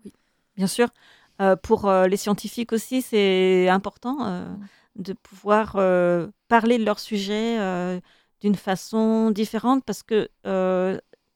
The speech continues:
Speaker 1: c'est des sujets scientifiques qui peuvent être assez complexes quand même. Nous-mêmes, pour les artistes, euh,
Speaker 2: Mm.
Speaker 1: c'est, euh, quand, quand on ressort d'une, d'une visite, euh, au la-, du laboratoire, euh,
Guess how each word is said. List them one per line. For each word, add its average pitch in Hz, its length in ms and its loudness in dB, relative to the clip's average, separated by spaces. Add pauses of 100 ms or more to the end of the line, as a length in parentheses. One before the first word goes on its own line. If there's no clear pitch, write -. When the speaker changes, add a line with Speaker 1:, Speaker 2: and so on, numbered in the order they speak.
(120)
Speaker 1:
c'est - 220 -16
des 196 120 -8
sujets 214 480 -2
scientifiques - 440 -8
qui 214 80 -12
peuvent 208 200 -2
être 208 160 0 (120)
assez - 400 -2
complexes 214 580 -6
quand 220 80 -2
même. 269 140 0 (840)
Nous-mêmes, 254 400 4
pour 240 140 0
les 220 180 2
artistes, 240 520 -6
euh, 175 600 -6
Speaker 2:
Mm. 190 100 -4 (600)
Speaker 1:
c'est, 185 480 -4
euh, 170 220 -2 (220)
quand, 185 80 -14 (200)
quand 208 220 -6
on 214 80 0
ressort 233 400 2
d'une, 214 360 -2
d'une 214 200 0
visite, 220 460 0
euh, 185 260 0
au 202 80 -4
la-, 185 160 -4
du 190 200 -8
laboratoire, 202 800 -2
euh, 175 240 0